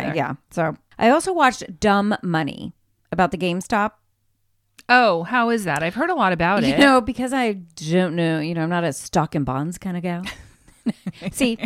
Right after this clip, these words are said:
Speaker 2: see, stock and bonds,
Speaker 1: <laughs>
Speaker 2: stocks. It was good.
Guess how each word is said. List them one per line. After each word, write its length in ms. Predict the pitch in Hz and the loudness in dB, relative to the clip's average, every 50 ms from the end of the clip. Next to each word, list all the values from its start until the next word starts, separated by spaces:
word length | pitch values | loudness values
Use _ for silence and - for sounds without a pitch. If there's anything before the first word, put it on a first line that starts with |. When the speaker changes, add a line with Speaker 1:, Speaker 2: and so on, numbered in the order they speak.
| - - | -8 0
Speaker 2:
see, 240 | - 254 220 214 - | 2 2 2 2 0
stock 260 | - - 247 220 196 - | -2 0 2 2 2 2
and 60 | 196 | 2
bonds, 360 | 190 175 180 190 214 233 - _ - 214 | 2 2 2 0 -4 -6 -8 _ -12 -16
Speaker 1:
<laughs> 160 | - _ - | -16 _ -20
Speaker 2:
stocks. 720 | - - - - 220 165 185 240 - - - - - - - _ - - - - - - - - _ _ _ _ - | -20 -6 -2 0 0 2 0 -2 -4 -8 -8 -8 -8 -8 -10 _ -18 -20 -20 -20 -20 -20 -20 -20 _ _ _ _ -2
It 60 | 269 | 0
was 120 | 285 294 | 0 2
good. 420 | - - 247 285 320 285 - - | 2 2 2 2 2 -2 -4 -8